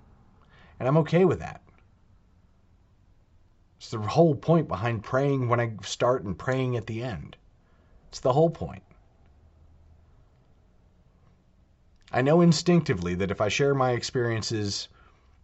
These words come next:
when I share my experiences, that someone out there needs to hear them. And the cool thing about a podcast is that you don't need to hear them today.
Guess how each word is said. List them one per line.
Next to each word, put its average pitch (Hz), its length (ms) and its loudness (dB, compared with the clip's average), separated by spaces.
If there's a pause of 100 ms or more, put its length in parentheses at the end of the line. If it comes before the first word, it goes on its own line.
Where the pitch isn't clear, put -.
(140)
when 120 300 0
I 104 140 0
share 95 280 -2
my 82 200 -4
experiences, 82 720 -10 (1300)
that 117 140 -2
someone 147 300 2
out 139 220 2
there 127 100 2
needs 120 260 -2
to 117 100 -6
hear 107 180 -2
them. 71 200 -10 (1600)
And 104 100 -4
the 107 60 -4
cool 151 260 4
thing 151 180 2
about 131 160 2
a 127 60 -2
podcast 113 680 -2
is 117 140 -6
that 113 180 -4
you 123 60 -6
don't 127 180 -2
need 123 140 -4
to 123 80 -4
hear 127 180 -2
them 135 160 -4
today. 143 400 -6